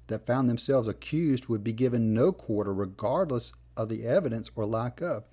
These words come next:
She goes on and she describes a police-involved incident where two people were killed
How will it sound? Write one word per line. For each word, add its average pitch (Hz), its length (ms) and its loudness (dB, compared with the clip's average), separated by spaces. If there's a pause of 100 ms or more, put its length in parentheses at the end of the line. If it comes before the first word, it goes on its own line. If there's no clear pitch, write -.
(320)
She - 160 -4
goes 180 240 4
on 180 200 4
and 123 100 4
she 131 120 -2
describes 147 800 -2 (160)
a 113 160 -2
police-involved 117 1000 0 (320)
incident 135 360 -2
where 107 120 -4
two 120 220 -4
people 131 380 -6
were 101 140 -10
killed 117 580 -2